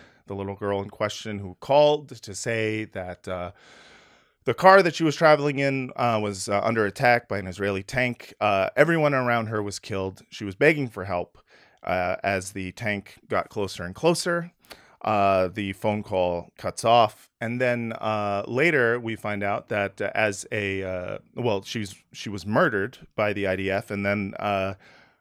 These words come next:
the rescue, uh, ambulance that came to get her, um, was blown up on the way there. They stopped a rescue effort. And, um, who's to say why?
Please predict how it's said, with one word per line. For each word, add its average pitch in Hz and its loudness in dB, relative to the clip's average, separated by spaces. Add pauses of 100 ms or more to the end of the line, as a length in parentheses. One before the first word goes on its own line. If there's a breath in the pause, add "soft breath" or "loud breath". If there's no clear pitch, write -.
(160 soft breath)
the 117 -2 (680)
rescue, 131 2 (120)
uh, 107 0
ambulance 113 -2 (120)
that 127 4
came 135 0
to 117 -2
get 190 8
her, 120 4
um, 113 4 (680)
was 139 2
blown 180 2
up - 0 (220)
on 156 4
the 160 4
way 175 4
there. 185 -2 (240)
They 127 2
stopped - 4
a 117 4
rescue 127 2
effort. 95 -4 (520 soft breath)
And, 98 0
um, 95 2 (680)
who's 240 0
to 117 -4
say 104 2
why? 123 2